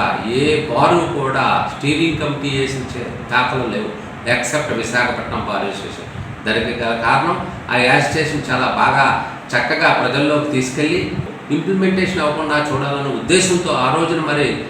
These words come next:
విశాఖపట్నం న్యాయవాదుల సంఘం అధ్యక్షుడిగా ఉంటూ ఆ కార్యక్రమం చేయడం జరిగింది. పదమూడు మంది బార్ అసోసియేషన్ ప్రెసిడెంట్లను కూడా అమరావతి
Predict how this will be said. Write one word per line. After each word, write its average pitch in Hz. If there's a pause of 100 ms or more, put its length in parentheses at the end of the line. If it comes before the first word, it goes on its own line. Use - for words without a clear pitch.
(140)
విశాఖపట్నం 165
న్యాయవాదుల 143
సంఘం 139
అధ్యక్షుడిగా 127
ఉంటూ 123 (300)
ఆ 113
కార్యక్రమం 110 (240)
చేయడం 113
జరిగింది. 123 (720)
పదమూడు 196
మంది 196
బార్ 170
అసోసియేషన్ 175
ప్రెసిడెంట్లను 156
కూడా 147 (960)
అమరావతి 180